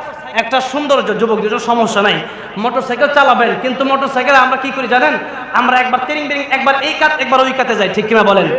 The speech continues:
এগুলো মানুষকে দেখানোর জন্য। রাস্তায় এক দুটা মেয়ে থাকে, ওদেরকে দেখানোর জন্য কিছু যুবক আছে তিরিং বিরিং করতে করতে নিজের জীবনটা দিয়ে দেয়, ঠিক কিনা বলেন? এই জন্য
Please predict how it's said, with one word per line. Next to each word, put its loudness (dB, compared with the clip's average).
এগুলো 4
মানুষকে 2
দেখানোর 0
জন্য। 2
রাস্তায় 2
এক -2
দুটা 0
মেয়ে 2
থাকে, 0
ওদেরকে 2
দেখানোর 2
জন্য -4
কিছু -6
যুবক 0
আছে 0
তিরিং -2
বিরিং -2
করতে -2
করতে 0
নিজের -2
জীবনটা 2
দিয়ে 4
দেয়, 2
ঠিক 0
কিনা 6
বলেন? 4
এই 2
জন্য 2